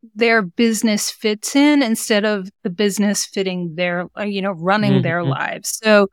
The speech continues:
Speaker 2: Yeah.
Speaker 1: I think that's so important to think about, what is the life that you want to live? What time do you have to give to this?
Speaker 2: Mm.
Speaker 1: And are you sure? And we start asking questions like, "Are you sure that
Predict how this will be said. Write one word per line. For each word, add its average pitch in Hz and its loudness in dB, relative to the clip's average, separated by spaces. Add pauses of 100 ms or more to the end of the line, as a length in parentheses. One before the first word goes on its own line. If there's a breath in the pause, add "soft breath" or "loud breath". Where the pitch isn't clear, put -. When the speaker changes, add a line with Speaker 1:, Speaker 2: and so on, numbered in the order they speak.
(100)
Speaker 2:
Yeah. - -14 (160)
Speaker 1:
I 254 4
think 226 2
that's - 0
so 208 0
important 196 -4
to - -10
think 208 -10
about, 185 -4
what 226 0
is 277 2
the 240 4
life 214 4
that 185 2
you 190 -6
want 180 -6
to 165 -6
live? 180 -12
What 220 2
time 240 2
do 202 0
you 185 -6
have 185 -8
to 190 -12
give 180 -10
to 254 -6
this? 285 -2 (300)
Speaker 2:
Mm. 120 -8
Speaker 1:
And 233 2 (1080)
are 247 -2
you 226 -4
sure? 269 4
And 220 4
we 240 4
start - -2
asking 208 -4
questions 214 -2
like, 185 -8
"Are 214 -2
you 220 -2
sure 226 -2
that 190 -6